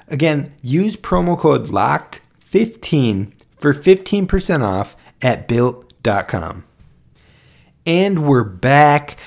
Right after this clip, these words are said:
Thank you for sticking around. Thank you for listening to Locked On Golden Gophers here at the Locked On Podcast Network. Now we're gonna talk about some players that are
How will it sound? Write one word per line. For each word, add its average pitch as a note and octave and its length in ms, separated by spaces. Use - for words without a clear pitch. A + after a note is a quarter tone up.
Thank F3 380
you F3 100
for D3 160
sticking D3+ 320
around. B2+ 480
Thank C#3 240
you C#3 80
for C#3 120
listening D3 520
to C3+ 100
Locked A2+ 400
On A2+ 240
Golden G#2 320
Gophers G2+ 600
here D3 380
at C3+ 160
the A#2 100
Locked A2+ 420
On G#2+ 360
Podcast G#2 800
Network. F#2+ 600
Now F3 380
we're D#3+ 180
gonna E3 200
talk C#3+ 340
about C3+ 460
some C3+ 200
players D#3+ 600
that B2+ 380
are A#2+ 340